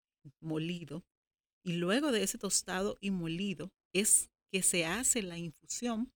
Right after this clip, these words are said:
para obtener esta rica bebida, en las tisanas se hace un proceso diferente de infusión. Se toma lo que son las cortezas o las hojas de esas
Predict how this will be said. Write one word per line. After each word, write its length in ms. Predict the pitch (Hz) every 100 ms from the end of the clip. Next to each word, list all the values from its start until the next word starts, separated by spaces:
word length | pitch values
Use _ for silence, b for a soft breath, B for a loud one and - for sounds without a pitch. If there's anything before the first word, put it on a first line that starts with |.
| _ _ _ -
para 260 | 170 160 160
obtener 500 | - - 151 170 277
esta 280 | 247 - 165
rica 340 | 175 214 262
bebida, 420 | 262 170 151 202 _ _ _ _ -
en 220 | 277 302
las 220 | 277 -
tisanas 680 | 277 - 180 143 151 - - _ _ _ _ -
se 160 | 190
hace 220 | 170 175 202
un 100 | 190
proceso 380 | 170 165 -
diferente 600 | 175 165 - 165 180 175
de 80 | 160
infusión. 560 | 156 139 143 - 143 139
Se 140 | 156
toma 440 | - 160 160 170 196
lo 160 | 185
que 140 | 165 156
son 680 | - 156 151 160 151 143 -
las 200 | 139 -
cortezas 640 | 160 156 208 247 196 -
o 60 | 156
las 240 | 160 -
hojas 340 | 165 196 190 -
de 100 | 175
esas 300 | 190 -